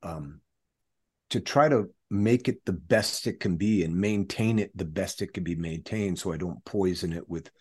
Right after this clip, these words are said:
one thing or the other. And I, you know, it's a respect thing. And, and I think, you know, martial arts is one of those, one of those aspects where it's,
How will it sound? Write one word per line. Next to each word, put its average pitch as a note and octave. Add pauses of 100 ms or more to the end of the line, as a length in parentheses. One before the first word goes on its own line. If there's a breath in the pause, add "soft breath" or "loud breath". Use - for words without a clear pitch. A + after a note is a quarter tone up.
(380 soft breath)
one F2+
thing F2
or D#2+
the F2
other. F#2
And E2+
I, D#2 (1080 soft breath)
you G#2+
know, E2 (280 loud breath)
it's -
a F3
respect -
thing. D#2+
And, F2
and A2+
I A2
think, B2+
you B2
know, A2
martial A#2+
arts A#2
is G2+
one G#2
of G#2
those, F#2+ (800 soft breath)
one A#2
of A#2
those G#2
aspects A2+
where F#2+
it's, -